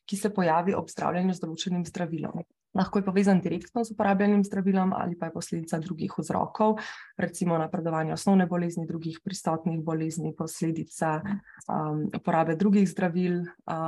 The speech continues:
ali pa čisto neodvisnih dogodkov, kot so alergijske reakcije in neodvisne poškodbe. Um, v konsenzusu jih glede na v bistvu resnost pojava opredeljujejo v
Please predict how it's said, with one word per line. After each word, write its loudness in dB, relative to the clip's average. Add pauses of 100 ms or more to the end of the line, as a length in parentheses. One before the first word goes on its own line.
(160)
ali -2
pa 0
čisto -4
neodvisnih -4
dogodkov, 0
kot -2
so -4
alergijske -4
reakcije -4
in -2
neodvisne -6
poškodbe. -6 (760)
Um, -2 (600)
v 2
konsenzusu 4
jih 8
glede 4
na 6
v 2
bistvu -4
resnost 0 (220)
pojava -2
opredeljujejo -4
v -6